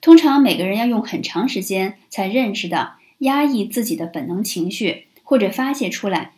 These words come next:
并非问题的解决方法。不要否认自己的愤怒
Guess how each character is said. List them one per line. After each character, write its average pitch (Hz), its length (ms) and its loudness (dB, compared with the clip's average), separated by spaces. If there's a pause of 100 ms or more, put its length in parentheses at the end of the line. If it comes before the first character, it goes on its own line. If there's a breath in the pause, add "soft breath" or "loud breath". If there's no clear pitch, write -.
(180)
并 254 280 2
非 294 460 0
问 220 200 -2
题 180 140 -6
的 185 80 -4
解 - 160 -8
决 165 160 -8
方 202 240 -4
法。 - 280 -10 (760 loud breath)
不 285 80 2
要 339 160 4
否 277 240 -2
认 226 220 2
自 254 120 -2
己 220 80 -4
的 190 140 -10
愤 185 260 -4
怒 320 240 -4